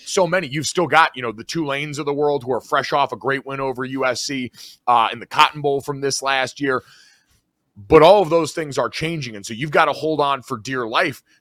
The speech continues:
to try and keep the representation for the rest of the sport there while you still can, because this was interesting, guys. I saw these comments from Chip Kelly, who talked about the eventuality here and said,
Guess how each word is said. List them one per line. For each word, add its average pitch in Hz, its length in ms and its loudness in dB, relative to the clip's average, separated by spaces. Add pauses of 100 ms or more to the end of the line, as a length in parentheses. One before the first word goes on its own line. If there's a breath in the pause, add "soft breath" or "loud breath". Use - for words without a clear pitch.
to 160 100 -6
try 151 260 -2
and 135 180 -10
keep - 240 -16
the 135 120 0
representation 127 880 -4
for 139 140 -6
the 113 80 -2
rest 127 280 0
of 117 60 -16
the 104 80 -12
sport 117 380 -4
there 151 260 2 (200 soft breath)
while 160 200 4
you 156 160 -6
still 156 240 0
can, 202 300 -4
because 131 240 -8
this 240 200 0
was 139 160 -2
interesting, 131 520 -4
guys. 110 280 0
I 135 100 0
saw 160 200 0
these 139 180 -4
comments 143 400 -6
from 104 140 -14
Chip - 300 -8
Kelly, 165 380 -2 (520 soft breath)
who 143 100 2
talked 143 360 2
about 98 340 -4 (240)
the 113 200 -8
eventuality 113 960 -2
here 78 340 -12 (320 soft breath)
and 127 180 -4
said, 180 320 0